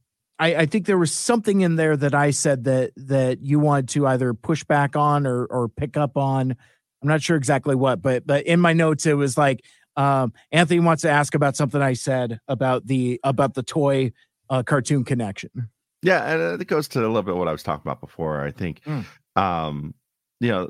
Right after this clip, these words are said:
Speaker 2: because the lines are so splintered, uh, it, it's hard to say Hasbro focuses on one thing. So you look at, at, you know, what it was in the eighties, it was all focused towards one toy line. So, like, yeah, you may have had three different continuities all existing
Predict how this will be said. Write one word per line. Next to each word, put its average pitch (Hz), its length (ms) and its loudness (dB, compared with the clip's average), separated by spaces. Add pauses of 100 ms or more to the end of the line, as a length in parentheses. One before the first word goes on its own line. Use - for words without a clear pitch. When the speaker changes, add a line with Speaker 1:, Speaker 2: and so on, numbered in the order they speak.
Speaker 2:
because 110 440 -4
the 98 100 -6
lines 87 340 -4
are 85 40 -16
so 80 180 -6
splintered, 78 680 -8 (120)
uh, 76 180 -4 (100)
it, - 320 -10
it's - 180 -6
hard 104 360 -4
to - 80 -20
say 92 200 -4
Hasbro 87 400 -6
focuses 82 560 -10
on 71 200 -6
one 69 180 -6
thing. 117 240 -6
So 95 120 -8
you 87 140 -4
look 123 180 -6
at, 95 160 -4 (480)
at, 85 420 -2 (160)
you 113 100 -4
know, 85 160 -2
what 87 120 -2
it 87 100 -4
was 87 320 -4
in 76 100 -6
the 73 120 -6
eighties, 110 320 -4
it 107 60 -4
was 92 140 -6
all 123 160 -4
focused - 420 -8
towards 78 300 -8
one 76 180 -6
toy 95 180 -6
line. 67 300 -8
So, 110 180 -4
like, 90 200 -4 (320)
yeah, 135 180 0
you 117 160 -6
may 160 120 -4
have 107 140 -2
had 101 460 -2 (300)
three 98 420 -6
different 107 340 -6
continuities 98 680 -6
all 90 160 -4
existing 98 760 -8